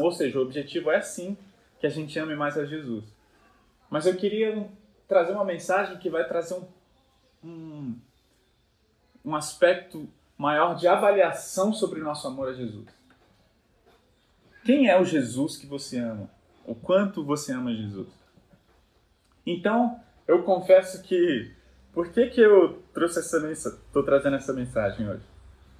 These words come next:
Porque quando eu li esse texto, eu fui extremamente impactado. E algumas coisas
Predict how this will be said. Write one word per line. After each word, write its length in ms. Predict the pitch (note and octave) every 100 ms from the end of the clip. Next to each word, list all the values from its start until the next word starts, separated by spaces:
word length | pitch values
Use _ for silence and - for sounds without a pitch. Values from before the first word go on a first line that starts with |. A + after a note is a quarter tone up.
| - - - - -
Porque 1000 | C3 B2+ - C3+ C#3 C3+ B2+ A2+ F#2+ - - _ _ _ _ _ _ _
quando 340 | - F#3 A#3+
eu 160 | A3 E3
li 580 | C#3+ C#3 F3 F3 - - -
esse 360 | - - B2 -
texto, 480 | C3 C#3+ C#3 - _ _ _ _ _ _ _
eu 100 | B2+
fui 360 | B2+ - D3 D#3+
extremamente 1120 | D#3 - - - E3+ F#3+ G#3 F3 D3 D#3 -
impactado. 600 | D#3 E3+ - - A2 G#2 - _ _ _ _ _ _ _ _ _ _ _
E 300 | B2+ D3+ F#3+
algumas 500 | F#3 F3 F#3+ B3 -
coisas 880 | - F#3+ G3+ A#3 C4 C4 - - -